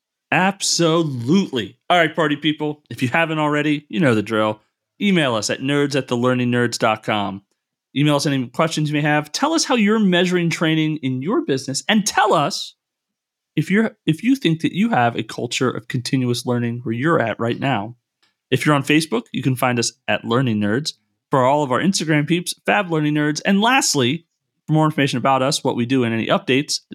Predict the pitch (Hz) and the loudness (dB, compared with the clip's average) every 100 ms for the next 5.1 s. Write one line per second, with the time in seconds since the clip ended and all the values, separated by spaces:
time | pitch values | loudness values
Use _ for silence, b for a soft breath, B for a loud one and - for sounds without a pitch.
0 | 127 233 247 254 113 113 113 110 156 175 | -2 0 2 0 -2 0 -2 0 -2 0
1 | 131 123 - - 135 139 151 165 160 151 | 0 0 -2 -8 -4 0 0 2 0 0
2 | 143 151 135 - 156 151 123 - B B | 0 0 -2 -2 -2 0 0 -4 B B
3 | B - 196 277 220 180 175 170 151 139 | B -2 0 2 0 -2 -2 0 0 0
4 | 160 147 139 135 127 113 - - 185 151 | -4 -2 0 0 0 -2 -2 0 2 2